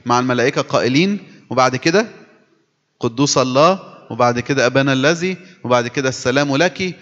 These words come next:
وبعد كده نعظمك. ليه اشمعنى باكر والنوم في الأجبية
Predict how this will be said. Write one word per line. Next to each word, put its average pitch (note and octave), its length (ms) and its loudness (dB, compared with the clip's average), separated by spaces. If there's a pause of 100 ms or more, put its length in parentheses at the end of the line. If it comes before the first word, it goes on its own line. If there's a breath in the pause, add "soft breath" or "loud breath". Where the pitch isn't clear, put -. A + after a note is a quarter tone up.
(140 loud breath)
وبعد A#2+ 200 0
كده D3+ 240 -2
نعظمك. D3+ 540 2 (520 soft breath)
ليه D3 200 4
اشمعنى F#3+ 540 0
باكر F#3+ 360 -2
والنوم F3 680 2 (240 loud breath)
في - 120 -4
الأجبية C#3 840 -4